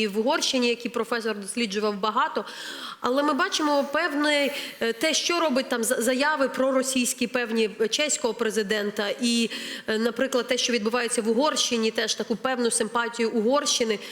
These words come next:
Говорять про критику того, що ніби,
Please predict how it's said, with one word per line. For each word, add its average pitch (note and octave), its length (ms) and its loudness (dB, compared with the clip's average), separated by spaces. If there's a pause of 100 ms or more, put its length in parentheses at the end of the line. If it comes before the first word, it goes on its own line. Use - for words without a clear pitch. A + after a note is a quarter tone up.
(260)
Говорять C#4 400 0
про C#4 120 2
критику C#4 580 0
того, D4+ 260 2
що - 200 -2
ніби, C4 460 2